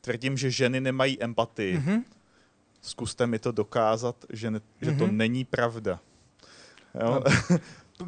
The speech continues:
Speaker 2: proti tomu, proti tomu ta, ta obrana, to stanovisko, ze kterého já vám to budu schopen dokázat, je, že budu říkat, empatie je opravdu určitý specifický způsob chování.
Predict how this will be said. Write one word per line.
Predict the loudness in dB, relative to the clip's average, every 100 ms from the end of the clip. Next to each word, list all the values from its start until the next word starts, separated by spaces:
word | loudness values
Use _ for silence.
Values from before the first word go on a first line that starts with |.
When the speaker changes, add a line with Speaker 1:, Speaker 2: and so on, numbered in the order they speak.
| -12 -14 -20 _
Speaker 2:
proti | 2 4 4 0
tomu, | 4 6 8 6 4 2 _ -2
proti | 0 0 0
tomu | 4 4 6
ta, | 4 4 2
ta | -2 0
obrana, | 2 6 6 8 6 2 -4 _ _ _ _ _ _ _
to | 2 2 2 -8 _
stanovisko, | -4 4 8 8 6 2 0 2
ze | 0
kterého | 2 4 6 6
já | 8 10 8
vám | 8 6 6
to | 2
budu | 2 2
schopen | 2 2 2 2
dokázat, | 0 2 6 6 6 4 4 2 -4 _
je, | 2 6 6 6 -2 -20 _
že | -2 0
budu | 2 2
říkat, | 0 2 4 4 2 -20 _ _ 4
empatie | 6 6 4 4
je | 4
opravdu | 4 4 4 4 2
určitý | 2 2 2 -2 0 0 0
specifický | 0 0 0 -2 -4 -2 -4
způsob | -4 -4 -4 0 2 2
chování. | 0 0 0 -2 -8 -16